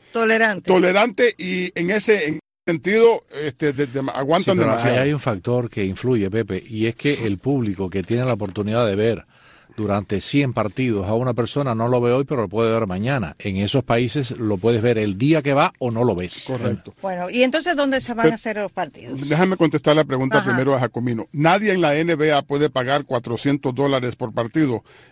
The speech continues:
Speaker 2: para ver a LeBron James por si acaso. Ok, si no juega hoy, vamos a comprar, vamos a pagar otros cuatrocientos pesos mañana. No, lo dudo mucho, ok, porque ya el equipo se va, y si está de visita LeBron James, a lo mejor no regresa,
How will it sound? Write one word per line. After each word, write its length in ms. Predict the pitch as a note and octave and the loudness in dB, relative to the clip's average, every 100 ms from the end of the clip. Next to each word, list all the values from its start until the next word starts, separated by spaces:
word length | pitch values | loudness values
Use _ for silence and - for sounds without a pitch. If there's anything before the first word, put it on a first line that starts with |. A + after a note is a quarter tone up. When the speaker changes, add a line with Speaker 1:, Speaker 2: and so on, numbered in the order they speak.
| _ - - | _ -6 2
Speaker 2:
para 200 | B2+ A#2+ | 2 4
ver 180 | C#3+ E3 | 4 4
a 40 | |
LeBron 400 | D3+ B2+ C#3 C#3+ | 2 2 0 2
James 340 | C#3 D3+ D#3 | 2 2 0
por 220 | - C#3 B2 | -4 -4 -2
si 140 | C#3 | -2
acaso. 380 | A#2+ C3 - - _ _ _ - | 0 -2 -2 -8 _ _ _ -12
Ok, 140 | G#2 A#2+ C3 | -6 -2 0
si 120 | C3 | 2
no 120 | C#3 D#3+ | 4 4
juega 320 | F#3+ F3+ E3 | 4 6 6
hoy, 280 | F#3 F#3+ D#3 - _ | 4 2 0 -10 _
vamos 380 | C#3+ E3 A3 G3+ | 0 4 4 4
a 20 | |
comprar, 380 | G3+ G3+ G#3+ F3+ | -2 2 2 4
vamos 320 | D#3+ G#3+ G#3 | 2 4 4
a 40 | |
pagar 300 | C#3+ F3+ F#3+ | 4 2 2
otros 180 | F#3+ E3+ | 0 0
cuatrocientos 540 | E3+ D3+ E3 F#3+ F3+ | -2 -2 -2 -2 0
pesos 240 | E3 E3 E3+ | 0 0 2
mañana. 360 | E3+ F3 D3+ A#2 | 4 4 2 0
No, 340 | C#3+ D3 A#2 - | 0 2 0 0
lo 160 | C3+ | 2
dudo 240 | C3+ D3+ D3 | 4 4 4
mucho, 360 | C3+ B2 A#2 - - - | 0 -6 -12 -14 -20 -14
ok, 180 | C3 C3+ D#3 E3 - _ | -8 0 2 0 -6 _
porque 200 | C3+ C#3 | -4 2
ya 80 | D3 | 4
el 80 | E3+ | 4
equipo 300 | D#3+ D#3 F3 | 0 0 2
se 100 | F3 | 6
va, 240 | E3 F3 - - _ | 6 4 0 -20 _
y 60 | - | -10
si 140 | - | -6
está 240 | C3 C#3 D3+ | -4 0 2
de 120 | E3 | 4
visita 340 | E3 F3+ E3+ | 2 2 2
LeBron 340 | D#3+ C#3+ D#3 E3 | 2 2 2 2
James, 280 | E3 E3+ - | 2 2 0
a 80 | |
lo 140 | C#3 B2+ | 0 0
mejor 260 | A#2 D3 | 2 4
no 100 | E3 | 4
regresa, 480 | E3 F3 E3+ D#3+ F3+ | 4 4 2 2 0